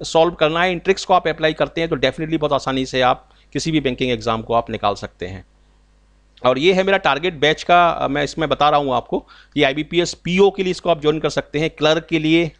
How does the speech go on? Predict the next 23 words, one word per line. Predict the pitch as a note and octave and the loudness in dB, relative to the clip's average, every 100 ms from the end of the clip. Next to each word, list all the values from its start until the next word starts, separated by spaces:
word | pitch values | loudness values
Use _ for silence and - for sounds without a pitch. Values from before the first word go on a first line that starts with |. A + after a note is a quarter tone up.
| - | 0
आरआरबी | A#2 C3+ C#3+ D#3+ | 4 4 2 -2
के | D#3 D#3 | -4 -2
लिए, | D#3 D#3+ - | 2 0 0
एसबीआई | A#2+ - C#3+ D3+ | -4 -2 0 0
क्लर्क | C#3+ C#3+ D3+ | 2 2 2
के | D#3 | -2
लिए, | D3 D3+ | -2 -2
इन | |
सभी | D#3 D3 C#3+ G3 | -4 -2 0 2
के | F#3 | 2
लिए | F3 | 4
आप | E3+ | 2
ज्वाइन | C#3 D#3 | 2 0
कर | D#3 | -2
सकते | C#3 - C#3+ | -4 -6 -4
हैं। | C#3+ E3 _ _ - - _ - | -4 -6 _ _ -20 -20 _ 0
और | B2+ C3 C3 A#2 | 4 4 2 0
मेरा | D3 E3+ | 0 2
जो | F3 | 2
इंग्लिश | D3+ F3 - | 2 2 2
का | F3+ | 0
कोर्स | D#3 E3+ F#3 | 4 2 4
है, | D3 | 2